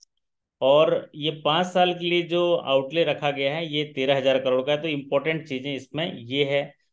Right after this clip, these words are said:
दूसरा, अठारह ट्रेडिशनल ट्रेड्स को इसमें कवर किया गया है पहले ट्रांच में।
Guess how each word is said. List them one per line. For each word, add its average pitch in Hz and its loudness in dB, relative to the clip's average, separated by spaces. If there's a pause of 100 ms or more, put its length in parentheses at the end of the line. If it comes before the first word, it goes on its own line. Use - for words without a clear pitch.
(120)
दूसरा, 208 0
अठारह 160 0
ट्रेडिशनल 156 -4
ट्रेड्स 160 -2
को 165 -2
इसमें 147 -6
कवर 139 2
किया 131 2
गया 131 0
है 160 -4
पहले 131 2
ट्रांच 113 -4
में। 104 -8